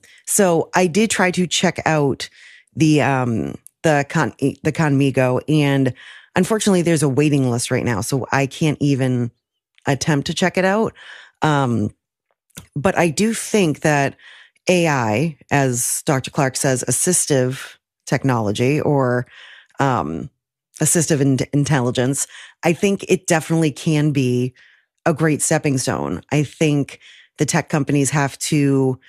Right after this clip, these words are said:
walk a very fine line between allowing students to just, say, write a paper about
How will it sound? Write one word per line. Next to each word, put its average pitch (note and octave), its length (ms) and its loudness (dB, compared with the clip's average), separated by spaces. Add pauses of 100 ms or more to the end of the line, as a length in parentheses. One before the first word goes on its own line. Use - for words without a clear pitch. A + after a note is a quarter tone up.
(520)
walk E3 260 0
a D#3 40 -2
very D#3+ 340 0
fine F3 340 0
line E3 280 0
between C#3+ 680 -2
allowing C#3+ 400 0
students C#3 520 -2
to C#3 120 -6
just, - 640 -2 (840)
say, D3+ 380 2
write D3 340 0
a E3 40 -2
paper E3+ 440 0
about B2 760 -2